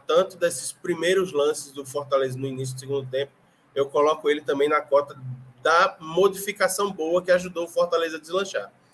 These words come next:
Especialmente quando a gente compara com quem estava jogando na posição dele no começo, que era o Vitor Ricardo.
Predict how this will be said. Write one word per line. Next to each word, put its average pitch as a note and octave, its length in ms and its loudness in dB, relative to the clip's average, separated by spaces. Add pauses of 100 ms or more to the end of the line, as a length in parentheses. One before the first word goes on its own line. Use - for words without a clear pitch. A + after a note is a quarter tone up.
(240)
Especialmente F3 760 2
quando F#3 160 0
a F#3 40 6
gente F3+ 200 0
compara D#3+ 440 -2
com F3+ 140 -12
quem E3+ 180 -10
estava D#3 340 -6
jogando D3+ 280 -4
na D3 80 -4
posição D#3 440 -6
dele C3 200 -2
no C#3+ 120 -6
começo, B2+ 420 -4
que C3+ 80 -2
era C3+ 100 0
o C3 40 -6
Vitor C3 220 -10
Ricardo. G#2 320 -12